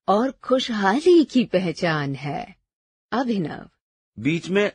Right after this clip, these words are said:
Speaker 2: अशोक चक्र होता है, ये नीला होता है, इसमें चौबीस तीलियां होती हैं।
Speaker 1: दादी। हाँ,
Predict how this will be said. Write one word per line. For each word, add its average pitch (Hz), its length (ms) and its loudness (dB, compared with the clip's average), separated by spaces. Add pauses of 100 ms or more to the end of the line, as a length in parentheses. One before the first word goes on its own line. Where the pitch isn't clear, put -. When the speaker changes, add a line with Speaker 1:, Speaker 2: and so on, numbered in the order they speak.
(100)
Speaker 2:
अशोक 151 340 -2
चक्र 170 300 -4
होता 165 380 2
है, 151 220 -4 (360)
ये 151 140 2
नीला 117 360 4
होता 143 340 0
है, 131 220 -4 (320)
इसमें 170 340 -2 (160)
चौबीस 131 500 0
तीलियां 156 480 0
होती 147 340 -2
हैं। 190 260 -2 (600)
Speaker 1:
दादी। 208 680 0 (800)
हाँ, 180 920 2